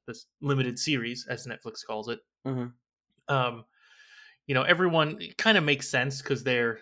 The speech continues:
Speaker 1: they're, they're not really the H word, but, uh, with her, you know, someone shows up like, "Hey, we need your help." And then she's like, "Nah," but then she gets the call and someone's like, "Hey,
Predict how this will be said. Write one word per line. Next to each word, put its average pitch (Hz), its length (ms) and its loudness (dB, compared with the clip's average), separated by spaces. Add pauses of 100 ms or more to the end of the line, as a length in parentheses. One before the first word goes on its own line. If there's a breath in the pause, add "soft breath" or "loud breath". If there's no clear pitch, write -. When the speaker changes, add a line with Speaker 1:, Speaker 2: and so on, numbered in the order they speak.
(100)
Speaker 1:
they're, 120 280 -2
they're 165 100 -4
not 165 240 2
really 123 480 0 (100)
the 120 260 -2
H 123 240 4
word, 127 340 -4 (760)
but, 127 300 4
uh, 113 500 4 (420)
with 135 220 2
her, 135 440 6 (1000 soft breath)
you 151 100 -6
know, 123 80 -4
someone 180 320 2
shows 139 260 4
up 135 140 6
like, 135 100 2
"Hey, 160 380 4
we 160 80 -6
need 185 140 0
your 160 100 0
help." 175 340 2 (540 loud breath)
And 143 180 0
then 135 180 4
she's 131 160 -4
like, 127 160 0
"Nah," 139 400 4
but - 80 -10
then 196 120 6
she 180 120 -2
gets 147 160 2
the - 60 -12
call 135 320 6
and 113 80 -4
someone's 120 300 -4
like, 123 100 -4
"Hey, 139 300 4